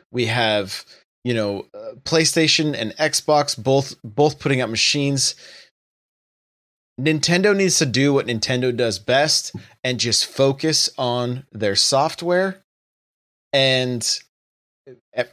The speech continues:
people will buy the, they'll, they'll buy the, the upgraded Switch. I mean, it, it will happen. And, and I, I might, I think I disagree with you a little bit, Eric. I think they should keep the price and make it a premium product.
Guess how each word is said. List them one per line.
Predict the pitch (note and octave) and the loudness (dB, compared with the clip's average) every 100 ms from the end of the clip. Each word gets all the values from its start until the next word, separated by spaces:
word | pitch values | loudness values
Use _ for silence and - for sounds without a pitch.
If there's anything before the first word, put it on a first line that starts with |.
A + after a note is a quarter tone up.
| _ | _
people | D3+ F3 F3+ | -8 -4 -4
will | |
buy | G2+ A2+ F3 | 2 4 4
the, | A2 - _ | 2 -4 _
they'll, | C#3 E3+ - _ | 0 0 -2 _
they'll | G#2+ C3+ D#3+ | 0 2 2
buy | A2 C#3 F#3 | 2 4 4
the, | A#2+ A2+ B2+ _ _ _ _ _ _ | 2 0 -4 _ _ _ _ _ _
the | A#2+ | -2
upgraded | A#2+ A2+ A#2+ G#2+ | -2 -2 -2 -2
Switch. | - D#3+ D#3+ - - - | -2 0 -2 -4 -10 -10
I | A2 | -6
mean, | B2 A#2+ | -6 -4
it, | B2+ - - | -6 -6 -2
it | C#3 A#2+ | -2 0
will | C#3 D3 | 2 2
happen. | A#2+ C#3+ D3+ A2 G#2 - _ _ _ - | 2 -2 -4 -8 -10 -18 _ _ _ 0
And, | F3+ F3 - _ | 0 0 -12 _
and | F3+ F3 - | 0 0 0
I, | F3 A3+ - D#3+ | 0 0 -2 -2
I | D#3+ | 0
might, | F#3 G#3+ | 2 0
I | E3+ | 0
think | G#3+ | 0
I | G#3 | 0
disagree | D3 E3 C#3+ G#2+ C#3+ | 2 0 -2 -2 0
with | F#3+ F#3+ | 0 0
you | |
a | C#3+ | 0
little | D3+ F#3 | 0 0
bit, | D3 | 0
Eric. | C3+ C3+ B2 - _ _ - | 0 -2 -4 -14 _ _ -2
I | F3 | -2
think | G3 D#3+ C3+ C3+ - - _ _ _ _ - | -2 -2 0 -2 -10 -20 _ _ _ _ -14
they | A#2 D3 D3 | -2 0 2
should | - - D3+ C#3+ C#3+ C3+ - _ _ - | 0 0 2 2 0 -4 -10 _ _ -4
keep | A3 A#3+ | -4 -2
the | F3+ | -2
price | - D3 A#2+ - | 0 2 2 0
and | A2+ A#2 B2 | -4 -8 -2
make | C#3+ A3+ A#3 | 2 2 2
it | C4 | 0
a | - | -2
premium | - D#3+ D3+ C3+ A#2+ | 0 0 2 2 0
product. | G#2 C3 A2 G#2+ - - | -2 0 0 -2 -6 -12